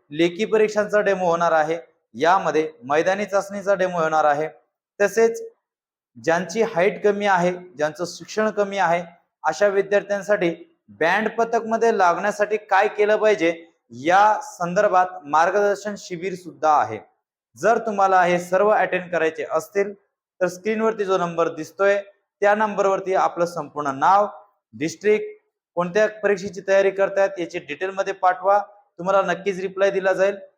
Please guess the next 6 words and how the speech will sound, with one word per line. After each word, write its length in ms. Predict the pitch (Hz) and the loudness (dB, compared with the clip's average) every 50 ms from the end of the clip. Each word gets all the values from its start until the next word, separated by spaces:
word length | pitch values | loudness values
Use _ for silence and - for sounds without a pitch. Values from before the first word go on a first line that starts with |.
| _ - | _ -2
आणि 220 | - 170 185 202 190 | 0 0 0 0 -4
सोमवारच्या 580 | 190 - 190 190 196 202 208 208 190 202 202 | -6 -6 -6 -6 -2 0 0 0 0 0 -2
डेमोमध्ये 500 | 185 180 180 175 175 170 165 156 143 151 | 0 0 -2 -2 -2 -2 -2 -2 0 -2
नक्कीच 500 | 151 156 160 - - 190 190 190 - - | -2 -4 -6 -6 -4 -4 -4 -4 -6 -4
सहभागी 460 | - 147 139 139 131 127 117 110 110 104 | 0 2 2 4 4 2 0 0 -2 0
व्हा. 160 | 101 98 | 0 0